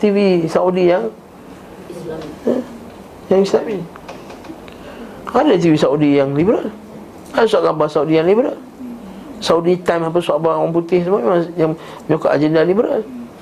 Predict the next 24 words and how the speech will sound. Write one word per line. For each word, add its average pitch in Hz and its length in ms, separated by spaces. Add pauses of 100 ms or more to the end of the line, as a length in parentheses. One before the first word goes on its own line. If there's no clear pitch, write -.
(1700)
Jadi, 220 400
barakallahu 202 480
fikum, 202 400
ini 208 160
ujian 175 400
kita 170 240
sebagai 165 160
umat 151 160
Islam. 151 320 (1040)
Jadi 147 240
kita 151 400 (160)
buat 147 220
yang 135 100
sebaik 131 240
je 127 80
lah. 156 160 (300)
Ha, 127 180
tapi 143 240
wallahu 135 320
a'lam 120 240
bissawab. 123 380
Saya 139 160
tak 139 160
pasti, 151 420